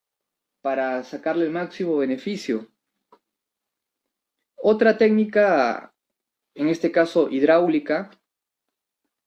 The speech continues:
va a ser crear una serie de caminos o canales.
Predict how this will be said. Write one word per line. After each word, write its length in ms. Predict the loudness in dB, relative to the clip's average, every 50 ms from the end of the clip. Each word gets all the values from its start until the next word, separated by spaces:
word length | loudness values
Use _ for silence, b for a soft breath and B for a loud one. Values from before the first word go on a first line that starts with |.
| _ _ _ _ _ _ _ _ _ _ _ _ _ _ _ _ _ _ _ _ _ _ _ _ _ _ _ _ _ _ _ _ _ _ _ _ _ _ _ _ -4 -4
va 80 | -4
a 40 | -2
ser 400 | 2 4 4 6 4 4 2 -4 -4
crear 460 | 0 4 6 6 6 6 6 4 2
una 220 | 0 -2 -2 -4 -2
serie 340 | -2 -2 -2 0 2 2 2
de 140 | 2 2
caminos 840 | 0 0 -2 -2 -2 -2 -4 -4 -4 -4 -6 -8 -10 -16 -18 -20 -20
o 200 | -16 -14 -10 -6
canales. 880 | -4 -2 0 0 2 2 2 0 -2 -4 -6 -10 -14 -20 -20 -20 -20 _